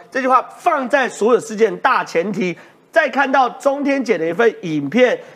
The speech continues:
丢包侯友宜，说侯友宜就是第三名，再看到T V B S做个民调，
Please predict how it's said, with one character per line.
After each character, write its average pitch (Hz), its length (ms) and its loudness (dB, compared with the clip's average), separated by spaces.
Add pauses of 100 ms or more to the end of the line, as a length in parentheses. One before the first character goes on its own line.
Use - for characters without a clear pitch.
(140)
丢 294 280 2
包 277 340 4
侯 233 260 0
友 226 60 0
宜， 175 160 -2
说 220 180 0
侯 196 220 0
友 - 0 -
宜 175 80 0
就 175 100 -4
是 180 120 -8
第 208 180 -6
三 226 180 2
名， 185 240 0 (300)
再 320 160 0
看 285 140 -2
到 285 100 2
T 269 140 -2
V 277 80 -2
B 269 80 2
S 208 160 0
做 247 180 2
个 196 140 -4
民 185 240 -2
调， 240 260 4